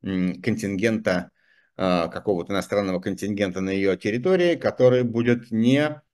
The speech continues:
м, который будет, э, как бы гарантом,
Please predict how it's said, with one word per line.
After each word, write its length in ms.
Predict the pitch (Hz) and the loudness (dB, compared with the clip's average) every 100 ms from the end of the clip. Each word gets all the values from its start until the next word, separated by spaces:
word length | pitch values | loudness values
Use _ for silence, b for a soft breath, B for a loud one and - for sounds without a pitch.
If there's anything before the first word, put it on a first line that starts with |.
| _ - | _ -2
м, 600 | 120 120 120 113 110 98 | 4 8 6 4 0 -2
который 300 | 107 107 123 | 0 4 4
будет, 380 | 113 120 131 127 - | 4 0 -2 -6 -6
э, 340 | 110 101 98 90 - | -2 -2 -4 -8 -4
как 180 | 117 110 | -2 2
бы 80 | 110 | 2
гарантом, 920 | 127 120 110 110 120 123 101 - | 4 6 4 2 0 -2 -4 -6